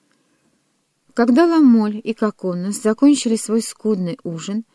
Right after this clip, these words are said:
скудный, ибо в гостинице "Путеводная звезда"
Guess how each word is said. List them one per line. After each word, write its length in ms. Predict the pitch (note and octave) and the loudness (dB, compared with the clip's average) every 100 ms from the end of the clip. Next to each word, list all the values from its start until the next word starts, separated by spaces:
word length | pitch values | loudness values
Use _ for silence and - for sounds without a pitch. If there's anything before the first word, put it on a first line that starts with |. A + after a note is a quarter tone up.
| _ _ _ - | _ _ _ -12
скудный, 640 | - - G#3 A#3+ C#4 E4 | -12 -4 0 2 2 0
ибо 320 | - G3 F3+ | -4 -6 -6
в 40 | E3+ | -4
гостинице 600 | F#3+ - G3 F3+ - F3 | -4 -4 -6 -6 -10 -12
"Путеводная 580 | F3 F3 E3+ D#3+ D#3+ | -10 -8 -6 -6 -8
звезда" 460 | D#3 D#3 D#3+ G#3 C4 | -10 -12 -8 -4 -4